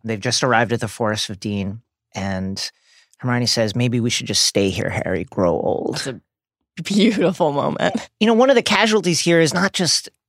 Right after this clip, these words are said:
Speaker 1: this sounds trite, but, like, not just their childhood, but this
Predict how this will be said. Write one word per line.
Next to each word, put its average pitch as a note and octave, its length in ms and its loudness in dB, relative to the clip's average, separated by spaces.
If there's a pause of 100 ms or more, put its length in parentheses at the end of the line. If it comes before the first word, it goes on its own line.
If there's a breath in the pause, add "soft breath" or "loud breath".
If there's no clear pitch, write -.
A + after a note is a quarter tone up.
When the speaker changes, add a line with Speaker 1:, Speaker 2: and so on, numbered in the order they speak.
Speaker 1:
this D3+ 140 -2
sounds - 240 -2
trite, F#3 280 2
but, C3+ 180 0
like, - 220 0 (340 loud breath)
not A3+ 180 4
just C4+ 200 0
their G#3 120 4
childhood, D3+ 760 2
but - 200 0 (280)
this - 220 0